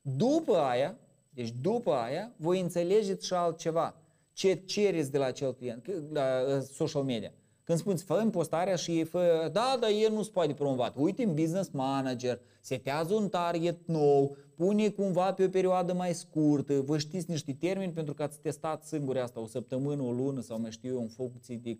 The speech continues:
de cât timp v-ați ocupat. Ulterior, dați asta la un social media manager. În timp, el poate să se ocupe deja de treaba asta, voi doar știți ce să cereți de la dânsul și cum trebuie să arate rezultatul muncii lui.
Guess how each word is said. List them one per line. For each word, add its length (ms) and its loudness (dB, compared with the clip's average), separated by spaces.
de 160 -6
cât 240 -6
timp 140 -4
v-ați 180 -4
ocupat. 420 -6
Ulterior, 760 2
dați 420 -4
asta 260 -2
la 80 4
un 160 0
social 340 -2
media 260 0
manager. 440 -4
În 120 -6
timp, 240 -2
el 140 2
poate 260 -2
să 60 -20
se 80 -6
ocupe 320 -4
deja 280 -2
de 100 -6
treaba 320 -4
asta, 320 -4
voi 220 2
doar 200 2
știți 360 -4
ce 140 -6
să 120 -8
cereți 300 -2
de 60 -8
la 100 -2
dânsul 360 -4
și 140 -8
cum 300 -2
trebuie 540 -2
să 180 -10
arate 580 0
rezultatul 720 -2
muncii 420 0
lui. 260 0